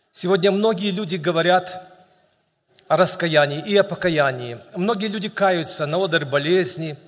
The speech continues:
когда приходит какая-то тревога, молятся перед угрозой смерти. Не всегда это является покаянием настоящим.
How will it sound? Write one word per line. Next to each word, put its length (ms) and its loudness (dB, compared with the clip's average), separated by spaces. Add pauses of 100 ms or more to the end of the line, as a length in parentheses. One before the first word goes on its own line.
(200)
когда 200 4
приходит 640 -2 (380)
какая-то 380 2
тревога, 760 4 (460)
молятся 580 0 (240)
перед 320 -4
угрозой 500 0
смерти. 800 -2 (680)
Не 300 4
всегда 920 2
это 220 4
является 540 2
покаянием 720 2
настоящим. 800 2